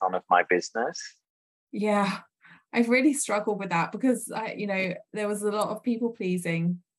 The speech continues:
Speaker 2: um, you know, and I still am very aware of, like, uh, where, where that comes up. Um, and, and I just have to always come back to that, you know,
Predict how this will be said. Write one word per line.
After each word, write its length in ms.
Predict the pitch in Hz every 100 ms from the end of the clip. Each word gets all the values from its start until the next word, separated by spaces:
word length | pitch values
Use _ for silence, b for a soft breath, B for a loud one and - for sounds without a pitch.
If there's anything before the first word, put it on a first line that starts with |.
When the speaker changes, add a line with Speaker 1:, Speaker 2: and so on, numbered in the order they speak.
| _ -
Speaker 2:
um, 460 | 175 160 160 -
you 140 | - 185
know, 60 |
and 360 | 175 190 196 196
I 120 | 202
still 260 | 196 226 208
am 60 | 190
very 240 | 196 196
aware 360 | 185 196 185 180
of, 100 | 180
like, 320 | 175 165 - _ _ _ _ _ -
uh, 320 | 185 180 175
where, 420 | 170 190 185 175 175
where 200 | 185 185
that 220 | 180 170 -
comes 320 | 185 185 180
up. 320 | 175 - - _ _ _ _ _ _ _ _ - 185
Um, 460 | 196 185 175 175 175 - _ _ _ _ _
and, 340 | 185 180 180 175 - - _
and 160 | 185 185
I 80 | 185
just 240 | 185 175
have 160 | 196 175
to 120 | 180
always 280 | 170 180 175
come 240 | - 175
back 260 | 175 - -
to 100 | -
that, 260 | 196 - -
you 80 | 180
know, 280 | 175 180